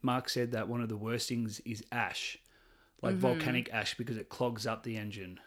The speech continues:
Speaker 2: Right.
Speaker 1: So
Speaker 2: But what
Speaker 1: th-
Speaker 2: about coins?
Speaker 1: Um, I imagine they, that would be terrible for it. But if a bird, like a bird, flew into an engine, it was like, "Meow,"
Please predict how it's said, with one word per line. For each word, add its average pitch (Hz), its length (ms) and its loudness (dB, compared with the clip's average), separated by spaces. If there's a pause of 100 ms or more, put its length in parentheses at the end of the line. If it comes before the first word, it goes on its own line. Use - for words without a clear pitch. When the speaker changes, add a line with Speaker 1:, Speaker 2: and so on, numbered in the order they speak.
(140)
Speaker 2:
Right. 147 580 0 (220)
Speaker 1:
So - 140 2
Speaker 2:
But - 60 8
what 190 60 10
Speaker 1:
th- 196 40 4
Speaker 2:
about 190 180 4
coins? - 560 -2 (340)
Speaker 1:
Um, 131 280 4
I 117 80 2
imagine 113 380 0
they, 110 300 -2
that 113 140 -2
would 107 100 -6
be 110 100 -4
terrible 185 340 4
for 98 240 -4
it. - 60 -10 (280)
But 151 120 6
if 156 120 4
a 143 60 8
bird, 135 420 8
like 113 180 0
a 120 60 2
bird, 120 680 0 (720)
flew - 360 2
into 120 280 4
an 113 100 0
engine, 113 260 0
it 107 60 -4
was 110 180 -6
like, 123 240 -2
"Meow," 151 680 4